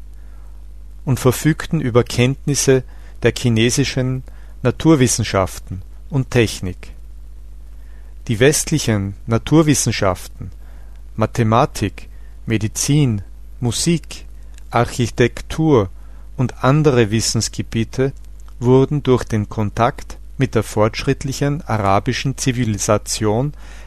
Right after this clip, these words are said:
extrem stark angeregt. Als ich die eleganten Gebäude und Gärten Andalusiens besuchte, versuchte ich mir El Andalus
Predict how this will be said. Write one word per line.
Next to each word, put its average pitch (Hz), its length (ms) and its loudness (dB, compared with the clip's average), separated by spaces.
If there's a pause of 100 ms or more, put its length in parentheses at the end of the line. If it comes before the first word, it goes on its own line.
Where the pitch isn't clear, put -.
extrem 117 600 0
stark - 580 0
angeregt. 104 840 0 (1400)
Als 120 300 4
ich 156 200 2
die 143 220 2
eleganten 123 760 4
Gebäude 117 640 4
und 117 260 0
Gärten 131 560 2 (220)
Andalusiens 127 960 2
besuchte, 139 720 0 (840)
versuchte - 580 2
ich 139 240 0
mir 143 300 4 (260)
El 110 160 2
Andalus 135 720 4